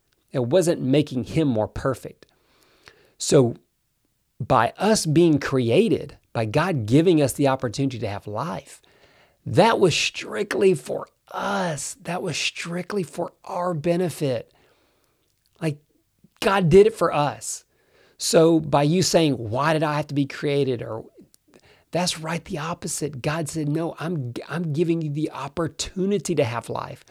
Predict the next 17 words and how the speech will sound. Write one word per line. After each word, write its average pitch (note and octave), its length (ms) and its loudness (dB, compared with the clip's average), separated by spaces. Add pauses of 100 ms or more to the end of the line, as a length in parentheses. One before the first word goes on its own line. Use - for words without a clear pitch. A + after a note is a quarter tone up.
(480)
Now, D#3+ 120 -2
I'm F3+ 80 0
not F3+ 160 0
saying E3 240 2
your D3 100 2
life C3+ 240 0
is B2 80 -4
gonna C3 220 -2
be B2 280 -4
easy C3 320 -2
and A2+ 140 -6
fun A#2+ 400 -4
and G#2+ 160 -4
enjoy A2+ 460 -2
all B2+ 80 -2
the A#2 100 -4
time, C#3+ 600 -6